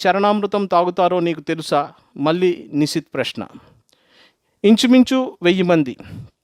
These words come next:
"గత పదిహేను రోజుల్లో ఎంతమంది రోగులు వచ్చుంటారు?" "సుమారుగా ఐదు వందల మంది.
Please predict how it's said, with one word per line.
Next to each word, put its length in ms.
"గత 240
పదిహేను 500
రోజుల్లో 440
ఎంతమంది 580
రోగులు 320
వచ్చుంటారు?" 540
"సుమారుగా 760
ఐదు 220
వందల 300
మంది. 300